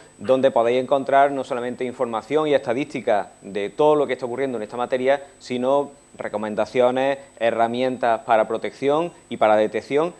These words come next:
y, bueno, y en todo caso, información relativa a todo lo que, eh, puede suscitar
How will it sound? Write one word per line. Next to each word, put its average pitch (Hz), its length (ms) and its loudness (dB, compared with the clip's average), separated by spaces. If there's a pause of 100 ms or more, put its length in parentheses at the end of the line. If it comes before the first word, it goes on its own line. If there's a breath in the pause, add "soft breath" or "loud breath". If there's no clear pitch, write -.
(120)
y, 110 80 -10
bueno, 92 220 -8
y 92 40 -10
en 92 100 -14
todo 110 220 0
caso, 143 380 0 (220 loud breath)
información 123 520 -4
relativa 131 640 4
a 113 160 0
todo 123 220 4
lo 127 100 2
que, 135 280 0 (180 loud breath)
eh, 117 180 2
puede 135 360 0
suscitar 135 580 0